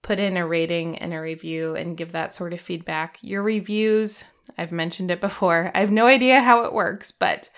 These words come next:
the more reviews a show gets, the, um, more iTunes will put that show in front of more listeners, and it helps the audience to grow.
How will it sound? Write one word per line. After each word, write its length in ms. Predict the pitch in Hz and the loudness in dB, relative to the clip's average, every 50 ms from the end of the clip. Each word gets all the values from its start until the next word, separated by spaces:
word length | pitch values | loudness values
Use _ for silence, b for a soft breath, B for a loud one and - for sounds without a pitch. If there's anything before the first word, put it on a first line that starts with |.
| B B B B B B B B | B B B B B B B B
the 100 | - 214 | 0 2
more 320 | 208 214 226 233 226 240 240 | 2 4 4 4 4 4 2
reviews 720 | 233 226 214 196 175 202 190 180 180 175 175 175 180 - - | 2 2 0 0 0 0 2 2 2 2 0 -2 -4 -6 -8
a 100 | - 180 | -8 -8
show 400 | - - - - 175 165 160 160 | -6 -6 -6 -4 -4 -2 -2 -4
gets, 640 | 160 156 - 156 151 156 151 - - - - - - _ _ - | -6 -6 -4 -4 -4 -4 -6 -8 -12 -12 -12 -14 -16 _ _ -4
the, 440 | 175 165 160 156 156 156 151 151 - | -2 -2 0 -2 -2 -4 -6 -6 -6
um, 340 | - 156 151 151 151 156 165 - _ - | -4 -4 -4 -4 -6 -8 -12 -12 _ -4
more 260 | 202 190 185 180 - | -2 0 0 0 0
iTunes 600 | - 156 156 160 - - 160 151 160 156 - - 175 | -2 -2 -2 -2 -4 -8 -10 -10 -8 -10 -12 -10 -8
will 340 | 165 160 156 151 151 - B B B B B B _ | -6 -6 -4 -6 -8 -10 B B B B B B _
put 200 | - 202 185 - | -6 -6 -2 -2
that 180 | 170 156 - | -2 -2 -2
show 260 | - - 175 160 156 156 | -4 -4 -2 -2 -2 -2
in 140 | 156 165 | -4 -6
front 240 | 165 - 165 160 160 | -6 -6 -6 -6 -6
of 180 | 160 160 - - - | -8 -10 -12 -12 -8
more 280 | - 180 180 170 160 156 | -4 -2 -2 -2 -2 -4
listeners, 600 | 151 151 - - - - - - - 170 170 - | -4 -6 -8 -8 -10 -10 -10 -8 -8 -8 -8 -8
and 100 | 175 - | -8 -8
it 40 | 170 | -6
helps 300 | 170 180 170 - - - | -6 -6 -8 -8 -8 -8
the 120 | - - | -6 -4
audience 480 | - 151 151 156 151 143 - - - - | -2 -2 -2 -4 -6 -8 -10 -12 -12 -14
to 140 | - - - | -14 -14 -12
grow. 400 | - - - - 170 170 - | -8 -6 -4 -4 -4 -6 -8